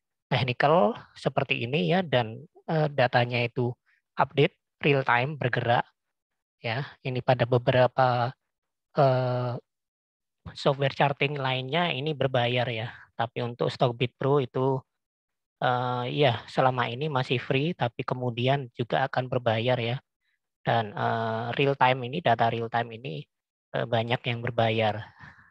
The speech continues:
Dan saya beritahukan untuk saat ini masih, untuk stok Bitpro masih free ya, tapi tidak tahu untuk tahun depan apakah seperti itu. Karena saya juga, eh, ini adalah sisa-sisa dari,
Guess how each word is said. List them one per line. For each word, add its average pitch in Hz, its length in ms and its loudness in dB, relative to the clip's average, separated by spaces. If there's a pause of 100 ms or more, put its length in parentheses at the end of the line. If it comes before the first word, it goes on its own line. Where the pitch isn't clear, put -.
(200)
Dan 117 240 2
saya 120 320 0
beritahukan 120 720 -2
untuk 143 240 -4
saat 139 320 -6
ini 110 160 -14
masih, 135 560 -4 (480)
untuk 117 240 -2
stok 127 320 0
Bitpro 139 320 2
masih 120 400 -6
free 143 400 0
ya, 127 80 0
tapi 127 400 -4
tidak 120 320 -4
tahu 139 320 2
untuk 123 160 -6
tahun 117 240 0
depan 127 320 -2
apakah - 400 -8
seperti 117 480 -8
itu. 160 320 0 (720)
Karena 139 560 -4
saya 127 480 -4
juga, 123 400 -6 (640)
eh, 113 400 -4
ini 123 240 -4
adalah 117 400 -4
sisa-sisa 127 640 0
dari, 123 480 -4